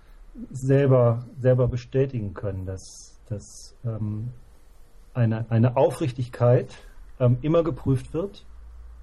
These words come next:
und es nie genug ist. Ich darf <laughs> noch mal auf den, auf den Bereich der Sexualität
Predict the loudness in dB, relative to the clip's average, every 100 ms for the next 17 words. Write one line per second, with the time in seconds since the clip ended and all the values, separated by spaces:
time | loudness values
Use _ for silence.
0 | -20 -20 -2 4 4 4 0 -4 2 4
1 | 4 4 4 2 0 -10 -12 -16 -16 -16
2 | -18 -18 -18 -18 -18 -18 -18 -18 -20 -18
3 | -18 -18 -12 -6 -2 0 0 2 4 4
4 | 4 2 2 0 2 4 4 2 0 4
5 | 4 4 4 2 2 2 0 2 0 0
6 | 4 4 4 -2